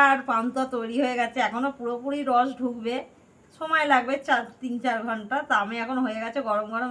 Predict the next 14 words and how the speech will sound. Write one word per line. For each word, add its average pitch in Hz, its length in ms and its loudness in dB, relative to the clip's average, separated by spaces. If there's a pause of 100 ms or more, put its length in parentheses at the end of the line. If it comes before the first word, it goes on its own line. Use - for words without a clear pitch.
এটা 233 200 -10
তুলে 226 260 -8
নিয়েছি। 233 360 -8 (680)
আমি 202 180 -8
আর 233 120 -4
লোভ 208 180 -8
সামলাতে 220 420 -8
পারছি 202 280 -6
না, 262 60 -2 (120)
দেখো 185 260 -6
আমি 226 100 -8 (120)
খাচ্ছি। 180 440 -6 (920)
ও, - 20 -2 (1900)
উম, 320 580 -10